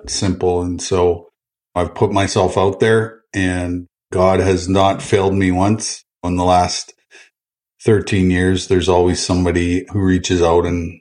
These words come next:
is asking for help. And so that's what gets me out of bed. That's what, you know, brings me peace, joy, happiness, and serenity, is the ability to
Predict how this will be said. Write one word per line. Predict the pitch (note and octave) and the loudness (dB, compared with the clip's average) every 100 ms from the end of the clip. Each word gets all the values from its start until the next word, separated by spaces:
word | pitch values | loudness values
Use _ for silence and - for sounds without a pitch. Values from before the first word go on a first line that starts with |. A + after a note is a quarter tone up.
| _ | _
is | F#2+ F#2 F#2 | -4 0 2
asking | F2+ - F#2+ F2 | 2 0 -4 -4
for | F2+ | -4
help. | E2+ E2 - | -2 -4 -6
And | F2 E2+ | -8 -4
so | F2+ E2+ | -2 -2
that's | F2 F#2+ F#2+ | 0 0 0
what | G#2 | 0
gets | F2+ F2+ - | 0 0 0
me | F#2+ | -2
out | E2+ | 0
of | E2 | 0
bed. | F2+ F2+ F2+ | 0 2 2
That's | F2+ F2 - | 0 0 -2
what, | F2+ E2 - _ _ - | -2 -2 -10 _ _ -2
you | B2 | 0
know, | G2+ F#2 | 2 0
brings | F#2+ F#2 F2 | 0 0 0
me | F#2 F2 - _ - | 0 -2 -4 _ -4
peace, | G#2+ F#2+ | -2 0
joy, | - F#2 F#2 | 2 2 4
happiness, | F#2 F#2 F#2+ F#2 F#2 - | 2 0 0 -2 -2 -4
and | F2+ | -6
serenity, | - F2+ F2+ F2+ F2+ F2+ | -2 -2 0 -2 0 0
is | E2+ F2 - | -2 -8 -8
the | F#2+ | -6
ability | F2 F2+ F2+ F2 F2 | 0 2 2 2 0
to | E2+ E2+ | 0 -2